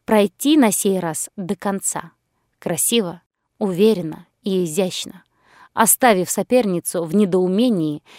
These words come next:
и одиночестве. Кандидатур было несколько,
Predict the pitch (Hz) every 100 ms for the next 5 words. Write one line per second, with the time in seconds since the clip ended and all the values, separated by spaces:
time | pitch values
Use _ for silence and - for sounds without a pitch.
0 | - 226 226 190 220 220 - - - -
1 | - - _ _ _ _ _ _ _ _
2 | _ _ - 320 320 302 - 392 415 240
3 | 302 339 339 277 233 233 233 226 240